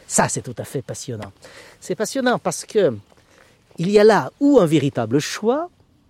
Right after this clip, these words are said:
ou quelque chose qui se passe. Fernand Braudel, qui fait le choix à l'origine par passion de la Meuse, puisqu'il choisit de faire une maîtrise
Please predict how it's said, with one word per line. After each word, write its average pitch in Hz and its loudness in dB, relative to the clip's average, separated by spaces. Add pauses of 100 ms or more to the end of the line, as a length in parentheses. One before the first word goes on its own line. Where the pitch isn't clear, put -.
(100)
ou 190 -4
quelque 220 -2
chose 294 -6
qui - -10
se - -18
passe. - -18 (720)
Fernand 226 -4
Braudel, 175 2 (240)
qui 175 -6 (1000)
fait - 0
le 233 4
choix 277 0
à - -4
l'origine 131 -2 (480)
par 151 -4
passion 190 0 (520)
de 127 0
la 135 2
Meuse, 294 -4 (460)
puisqu'il 156 0
choisit 208 -2
de - -12
faire 139 -2
une 127 0
maîtrise 131 -4